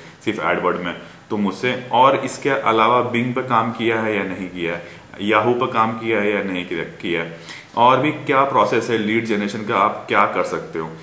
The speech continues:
तो ऐसे सवाल मुझसे ना पूछे जाते हैं जब भी मैं experience holder के इंटरव्यू के लिए दे, दिए जा, देने के लिए जाता हूँ। तो इन सब सवालों का आप तैयारी करके जाना कि कितना budget था,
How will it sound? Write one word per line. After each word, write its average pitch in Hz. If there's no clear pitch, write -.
तो -
ऐसे 117
सवाल 120
मुझसे 120
ना 131
पूछे 113
जाते 101
हैं 104
जब 98
भी 117
मैं 101
experience 101
holder 95
के 95
इंटरव्यू 92
के 90
लिए 87
दे, 85
दिए 82
जा, 78
देने 90
के 90
लिए 92
जाता 82
हूँ। 76
तो 123
इन 160
सब 165
सवालों 143
का 147
आप 127
तैयारी 110
करके 123
जाना 120
कि -
कितना 131
budget 117
था, 117